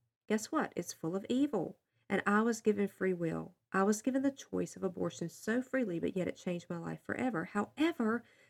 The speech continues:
God was still there. Now, although, you know, he did not accept my sin, he doesn't accept our sin, but he does accept us. He still loves us.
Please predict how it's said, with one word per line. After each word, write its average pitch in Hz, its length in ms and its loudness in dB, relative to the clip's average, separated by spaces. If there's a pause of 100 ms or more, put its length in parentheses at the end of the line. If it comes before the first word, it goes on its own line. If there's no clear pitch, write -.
(140)
God 277 260 4
was 262 140 0
still 240 240 2
there. 240 240 6
Now, 196 240 4 (400)
although, 302 480 6 (340)
you 262 60 4
know, 226 140 8
he 220 140 4
did 247 220 4
not 254 220 4
accept - 360 0
my 185 120 0
sin, 285 280 2
he 220 80 6
doesn't 262 300 2
accept - 380 -2
our 175 120 0
sin, 208 680 0 (280)
but 262 100 -4
he 262 100 -4
does 285 400 -2
accept - 480 -6 (100)
us. 262 400 -4
He 254 120 -6
still 285 360 0
loves 240 460 -4
us. - 360 -6